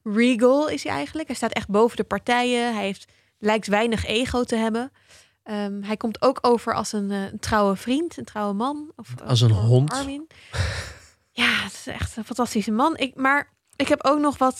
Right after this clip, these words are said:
Speaker 1: wat hele leuke feitjes over Viggo Mortensen. Want dat maakt
Speaker 2: What?
Speaker 1: natuurlijk ook nog,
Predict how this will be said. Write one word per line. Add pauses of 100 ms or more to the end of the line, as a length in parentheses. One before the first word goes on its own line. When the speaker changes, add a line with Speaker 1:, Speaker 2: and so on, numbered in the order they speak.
Speaker 1:
wat
hele
leuke
feitjes
over
Viggo
Mortensen.
Want
dat
maakt
Speaker 2:
What?
Speaker 1:
natuurlijk
ook
nog,